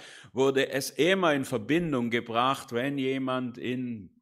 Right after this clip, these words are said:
krank ist, unheilbar krank ist, keine Heilung kommt, dann muss er irgendeine Sünde getan haben, von Gott bestraft, von Gott verworfen. Wir sehen dieses Denken selbst noch bei den Jüngern,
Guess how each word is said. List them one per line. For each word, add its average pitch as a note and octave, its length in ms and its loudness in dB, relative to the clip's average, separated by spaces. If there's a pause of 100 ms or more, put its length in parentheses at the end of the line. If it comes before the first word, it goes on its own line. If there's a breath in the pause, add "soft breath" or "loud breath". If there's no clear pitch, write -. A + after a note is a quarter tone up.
krank C3 440 -2
ist, D3 260 -6
unheilbar C3 680 -2
krank A#2 340 -6
ist, A#2 180 -8
keine A2+ 340 -2
Heilung A2+ 340 -2
kommt, A2+ 400 -8
dann A#2+ 480 0
muss A2+ 380 -6
er A2+ 240 -2
irgendeine A2 600 -6
Sünde A#2+ 560 -4
getan G#2+ 500 -4
haben, G#2 220 -6
von A#2 260 -8
Gott B2 300 -6
bestraft, G#2+ 680 -8
von G#2 200 -10
Gott G#2 360 -6 (420 loud breath)
verworfen. G2+ 1000 -4
Wir G2+ 140 -4
sehen A#2 400 -2
dieses A2 440 -8
Denken B2 440 -4
selbst - 360 -4
noch A2+ 120 -6
bei G#2+ 200 -4
den G#2 200 -6
Jüngern, C3+ 580 2